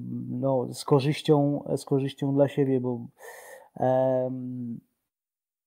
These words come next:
nie ma co ukrywać, że, e, prowadzenie działań, e, manewrowych, e, w warunkach tak zwanej, e, rasputicy jest niezmiernie utrudnione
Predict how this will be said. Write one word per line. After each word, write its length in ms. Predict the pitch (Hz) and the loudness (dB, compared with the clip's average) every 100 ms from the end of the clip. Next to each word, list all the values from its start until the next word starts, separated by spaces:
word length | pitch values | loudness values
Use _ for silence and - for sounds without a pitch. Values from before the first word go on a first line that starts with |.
| _ _ _ _ - | _ _ _ _ -4
nie 180 | 151 156 | 2 6
ma 140 | 160 | 6
co 400 | 151 160 156 - - | 4 4 2 -2 -4
ukrywać, 880 | 165 - 160 151 139 147 143 - - - | -4 -2 0 0 0 0 -2 -6 -18 -14
że, 800 | 117 113 113 110 139 139 139 - _ _ | -14 -14 -14 -6 -2 0 -2 -4 _ _
e, 440 | 131 131 131 131 - 139 - | -6 -4 -2 -4 -6 -10 0
prowadzenie 920 | 151 143 143 127 147 143 143 139 131 - _ _ _ 127 | 2 4 2 0 -2 0 -2 -2 -6 -10 _ _ _ -8
działań, 760 | 110 156 147 147 135 139 139 - 131 | 6 8 8 6 2 -2 -4 0 6
e, 280 | 135 131 | 8 6
manewrowych, 1080 | 135 143 147 143 143 147 143 131 123 - - _ _ _ _ _ - | 4 0 2 2 2 2 2 0 -4 -6 -20 _ _ _ _ _ 0
e, 60 | 131 131 131 131 127 127 | 2 2 2 0 -2 -8
w 160 | - _ _ _ _ _ - | -18 _ _ _ _ _ 2
warunkach 560 | 156 143 160 - 147 | 4 6 4 2 0
tak 160 | - 139 | 0 -2
zwanej, 520 | 143 151 151 151 151 | 0 -2 -2 -4 -4
e, 460 | - 147 147 151 143 | 0 2 2 2 2
rasputicy 760 | 147 143 - 143 156 147 - | 0 -2 -6 -8 -8 -10 -4
jest 320 | 147 143 - 147 | -2 -2 -4 -6
niezmiernie 760 | 147 143 147 151 143 147 135 | -4 -4 -2 -2 -2 -4 -6
utrudnione 760 | 139 139 139 135 139 135 151 | -8 -6 -6 -4 -2 -2 -4